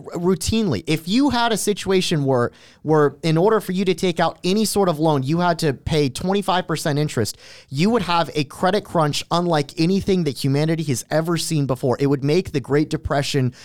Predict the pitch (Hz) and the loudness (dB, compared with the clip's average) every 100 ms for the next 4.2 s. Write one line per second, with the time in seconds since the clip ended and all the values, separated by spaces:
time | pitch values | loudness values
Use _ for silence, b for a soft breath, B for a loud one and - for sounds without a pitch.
0 | B - 156 160 143 120 98 127 160 165 | B -2 0 0 -2 -2 0 0 0 0
1 | 156 139 120 139 131 85 62 _ _ _ | -2 0 0 0 0 -2 -6 _ _ _
2 | _ - 175 160 - _ _ _ - 180 | _ -2 0 0 -4 _ _ _ -2 0
3 | 190 170 175 - 214 208 175 247 247 - | 0 0 -2 0 0 2 2 0 0 0
4 | 151 143 | 0 -2